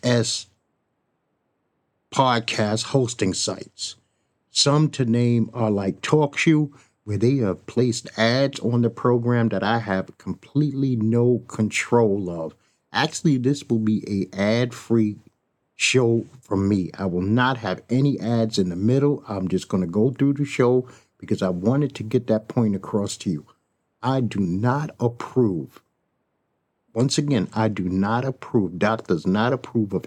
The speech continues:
anti, anti-Biden ads and pro-Trump ads. Now, I understand if they're going to run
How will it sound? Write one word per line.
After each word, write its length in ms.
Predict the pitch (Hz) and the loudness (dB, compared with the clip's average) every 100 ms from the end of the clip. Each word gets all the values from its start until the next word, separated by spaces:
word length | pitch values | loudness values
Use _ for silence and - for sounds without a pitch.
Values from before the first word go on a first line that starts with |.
| - 123 | -6 0
anti, 480 | 156 160 - 151 - | 2 0 -4 -6 -4
anti-Biden 1300 | 117 131 143 156 147 113 98 104 107 95 107 117 113 - _ - | 0 0 0 -2 -2 -2 0 2 2 2 2 0 -4 -16 _ -4
ads 560 | 107 107 107 110 107 - _ - | 0 2 2 0 -2 -10 _ -2
and 220 | 120 120 | -2 -2
pro-Trump 800 | - 131 123 123 - 165 160 - | -2 0 2 0 0 0 0 -4
ads. 400 | 82 78 - _ _ _ _ - | -10 -12 -16 _ _ _ _ -4
Now, 220 | 107 120 | 0 0
I 60 | 180 | 0
understand 680 | 185 165 - - 151 139 - | 0 -2 -2 0 2 2 -2
if 220 | 104 - | -6 -2
they're 140 | 139 | -2
going 260 | 135 127 117 | 0 0 0
to 140 | 117 | -2
run 560 | 113 101 110 107 95 | -2 0 0 0 -2